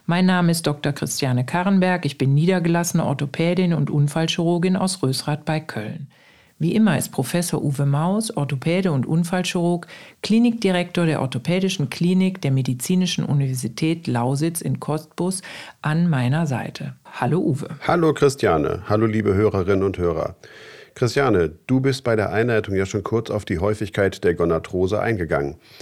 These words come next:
Speaker 2: Ergänzen möchte ich, dass die Gonarthrose zwar eine Alterserscheinung ist und verstärkt ab vierzig plus auftritt,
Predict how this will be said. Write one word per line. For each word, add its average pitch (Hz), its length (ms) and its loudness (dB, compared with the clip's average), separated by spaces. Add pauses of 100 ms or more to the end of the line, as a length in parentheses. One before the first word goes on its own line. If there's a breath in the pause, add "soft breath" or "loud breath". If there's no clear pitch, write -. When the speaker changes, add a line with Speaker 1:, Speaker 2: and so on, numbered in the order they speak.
(300 loud breath)
Speaker 2:
Ergänzen 98 500 0
möchte 92 300 0
ich, 139 240 -2
dass 117 220 -4
die 113 80 -2
Gonarthrose 101 640 0
zwar 90 280 0
eine 85 260 0
Alterserscheinung 87 800 0
ist 117 380 -2
und 107 240 2
verstärkt 95 720 -2
ab 92 180 -2
vierzig 90 460 -2
plus 113 300 0
auftritt, 92 560 -2